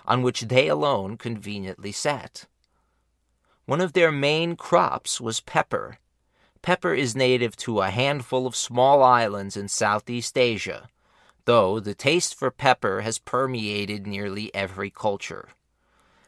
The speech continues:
Expeditions would be launched, lands would be claimed, and people would be extinguished in the quest to make elite European dishes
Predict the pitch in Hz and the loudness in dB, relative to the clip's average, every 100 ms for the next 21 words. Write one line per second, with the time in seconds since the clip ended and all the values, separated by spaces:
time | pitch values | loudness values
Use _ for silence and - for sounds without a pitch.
0 | _ - 104 - 98 131 127 127 110 117 | _ -6 -6 -6 0 2 2 -2 -6 -8
1 | 98 123 127 160 135 - - - - 95 | -4 -2 2 4 4 2 -10 -14 -10 -6
2 | 101 104 - 104 98 - - 127 123 120 | -4 -6 -8 -10 -10 -10 -2 0 0 -2
3 | 120 - _ _ _ - 110 - 151 143 | -10 -16 _ _ _ -12 -10 -6 -6 -4
4 | 135 117 120 135 127 - - 175 170 107 | -4 -4 -4 -4 -4 -8 -6 -6 -4 -8
5 | - - 98 95 98 - 117 110 - - | -8 -10 -8 -8 -10 -2 0 0 -2 -4
6 | 104 98 - - 113 131 143 - 127 120 | -4 -4 -6 -6 -4 -2 -6 -6 -4 -2
7 | 117 - 117 107 101 104 - 95 92 - | -2 -4 -6 -4 -4 -4 -4 -8 -8 -10